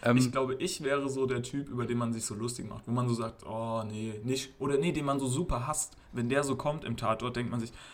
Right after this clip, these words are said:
Speaker 2: „Alter, was ist mit diesem scheiß Julian denn?“ Der br-,
Speaker 1: Ja,
Speaker 2: der
Speaker 1: du bist
Speaker 2: trägt
Speaker 1: der
Speaker 2: nie,
Speaker 1: Julian. Du hättest
Speaker 2: der
Speaker 1: auch
Speaker 2: trägt
Speaker 1: Julian
Speaker 2: nie
Speaker 1: heißen
Speaker 2: irgendwas
Speaker 1: können.
Speaker 2: bei.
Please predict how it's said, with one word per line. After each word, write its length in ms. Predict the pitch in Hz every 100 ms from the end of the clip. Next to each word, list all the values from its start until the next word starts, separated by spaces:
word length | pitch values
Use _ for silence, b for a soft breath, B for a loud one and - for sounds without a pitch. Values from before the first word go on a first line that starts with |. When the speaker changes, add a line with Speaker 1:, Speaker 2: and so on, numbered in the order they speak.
| B B
Speaker 2:
„Alter, 680 | 104 110 113 - 104 98 101 - - - b b b -
was 100 | -
ist 60 | -
mit 140 | 120
diesem 180 | 120 120
scheiß 360 | - 123 123 -
Julian 400 | 147 151 110 101
denn?“ 240 | 101 110 - - - b b b b b -
Der 80 | 110
br-, 260 | - 123
Speaker 1:
Ja, 200 | 110 117
Speaker 2:
der 100 | 120
Speaker 1:
du 40 | 139
bist 80 | 139
Speaker 2:
trägt 120 | 135
Speaker 1:
der 80 | 127
Speaker 2:
nie, 60 |
Speaker 1:
Julian. 420 | 196 131 110 92 85 B B B B -
Du 120 | - 147
hättest 160 | -
Speaker 2:
der 60 | 143
Speaker 1:
auch 40 |
Speaker 2:
trägt 120 | 123 135
Speaker 1:
Julian 240 | 139 113
Speaker 2:
nie 60 | 101
Speaker 1:
heißen 120 | 175
Speaker 2:
irgendwas 240 | 175 156
Speaker 1:
können. 120 | 87
Speaker 2:
bei. 360 | 135 131 123 165